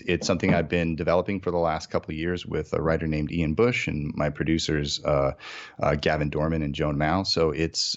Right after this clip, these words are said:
uh, it's been kind of like the more traditional way a, a film is made at,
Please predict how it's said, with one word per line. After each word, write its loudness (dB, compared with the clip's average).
uh, 4
it's -4
been 2
kind 0
of -2
like 0
the -2
more 2
traditional 0
way 4
a, 0
a -2
film 2
is -2
made 2
at, -10